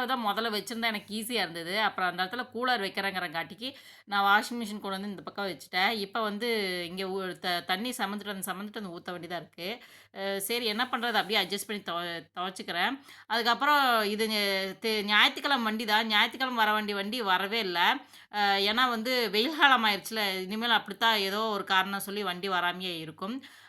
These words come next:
அஹ், அப்புறம் ஞ-, ஞ-, திங்கட்கிழமை தான் வந்துச்சு. திங்கட்கிழமை வந்து நான் கிச்சனெல்லாம் ரொம்ப கிளீன் பண்ணி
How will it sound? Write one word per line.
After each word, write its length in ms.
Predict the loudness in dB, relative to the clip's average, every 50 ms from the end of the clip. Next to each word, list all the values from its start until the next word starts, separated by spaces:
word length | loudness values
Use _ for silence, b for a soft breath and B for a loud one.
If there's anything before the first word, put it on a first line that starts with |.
| B
அஹ், 460 | 0 2 4 4 4 4 4 2 2
அப்புறம் 280 | 2 0 -2 -2 -2 -2 -2 -2 -2
ஞ-, 340 | -2 0 0 2 0 0 -4 -10 _ -14 -8 -6
ஞ-, 280 | -4 -2 -2 -2 -2 -4
திங்கட்கிழமை 500 | -4 -4 -2 -2 0 2 4 4 4 4
தான் 140 | 4 2 2
வந்துச்சு. 380 | 2 0 -4 -6 -2 0 0 0 0 -2 -6 -14 _ _ _ _ _ _ _ _ _ _ -20 -20 -20 -14
திங்கட்கிழமை 560 | -10 -6 0 2 2 4 8 8 8 8 6
வந்து 220 | 2 0 0 0 2
நான் 220 | 2 2 2 0
கிச்சனெல்லாம் 480 | -2 -8 -8 -6 -4 -2 0 0 0 0
ரொம்ப 320 | 0 -2 -2 -4 -2 -2 -4
கிளீன் 280 | -4 -2 -4 -4 -4 -4
பண்ணி 180 | -6 -6 -6